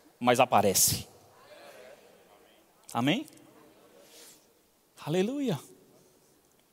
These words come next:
Vamos ler mais um pouco. Você está quase convencido. Sabia que você não está aqui como paisagem?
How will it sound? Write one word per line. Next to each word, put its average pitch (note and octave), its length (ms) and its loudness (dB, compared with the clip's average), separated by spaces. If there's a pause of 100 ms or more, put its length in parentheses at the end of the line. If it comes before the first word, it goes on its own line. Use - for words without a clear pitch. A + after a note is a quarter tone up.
(100)
Vamos G3 180 -12
ler G3 140 -2
mais F3+ 180 -2
um F3+ 60 -8
pouco. E3+ 360 -4 (1500)
Você E3 140 -4
está D#3 200 4
quase F3+ 300 0
convencido. E3+ 640 -2 (2250)
Sabia B3+ 300 0
que - 60 -8
você A3 200 0
não G#3+ 60 -4
está F#3+ 120 6
aqui F3+ 220 -2
como E3+ 240 -4
paisagem? D#3 560 4